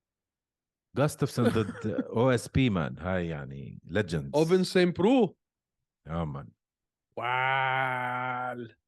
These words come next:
Speaker 2: هاي نا-، مان، هاي حتكون حلوة.
Speaker 1: آه.
Speaker 2: وال. ما لعبوا قبل هيك هم؟ لا.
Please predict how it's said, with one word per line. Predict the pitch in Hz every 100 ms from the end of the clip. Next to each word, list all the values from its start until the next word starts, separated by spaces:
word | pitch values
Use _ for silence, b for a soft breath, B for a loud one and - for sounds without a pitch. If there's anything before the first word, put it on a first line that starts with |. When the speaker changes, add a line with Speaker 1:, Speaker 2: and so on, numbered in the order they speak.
| _
Speaker 2:
هاي | 139 156
نا-، | 160 160
مان، | 185 202
هاي | 175
حتكون | 170 - 175
حلوة. | 156 131 113 _ _ _ _ _ _ _ _ _ _ _ _ _
Speaker 1:
آه. | 82 92 73 - _ _ _ _ _ _ _ _ _ _ _ _ _ -
Speaker 2:
وال. | 156 226 240 233 233 180 - _ _ -
ما | 226
لعبوا | 294 285
قبل | 262 226
هيك | 240 226
هم؟ | 247 294 _ _ _ _ -
لا. | 131 -